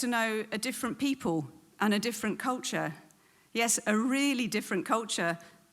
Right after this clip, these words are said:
in my own country, just three hundred miles north of London.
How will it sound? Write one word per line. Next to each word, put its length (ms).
in 180
my 240
own 200
country, 400
just 240
three 200
hundred 300
miles 340
north 220
of 100
London. 460